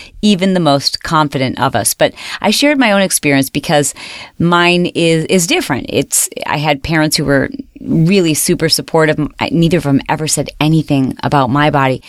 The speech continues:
You know, I haven't asked my sister what her experience was, but I'm going to. But for me, I just, I always felt like I could do anything. My dad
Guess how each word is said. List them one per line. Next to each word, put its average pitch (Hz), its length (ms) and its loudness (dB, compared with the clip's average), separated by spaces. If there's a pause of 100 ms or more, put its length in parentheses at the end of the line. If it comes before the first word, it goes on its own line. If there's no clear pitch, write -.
(160)
You 220 100 2
know, 233 80 4
I 226 40 4
haven't 311 220 2
asked - 180 0
my 147 120 0
sister 117 520 -2 (300)
what 151 160 2
her 165 180 2
experience 135 540 0
was, 131 180 0
but 135 120 0
I'm 131 100 4
going 139 260 2
to. 107 240 -4 (340)
But 151 100 0
for - 140 0
me, 226 360 4
I 151 100 -2
just, - 280 -6 (300)
I 151 100 0
always 160 220 0
felt 160 140 2
like 143 140 2
I 151 60 0
could 127 240 -6
do 208 260 4
anything. 175 680 2
My 143 100 4
dad 139 240 0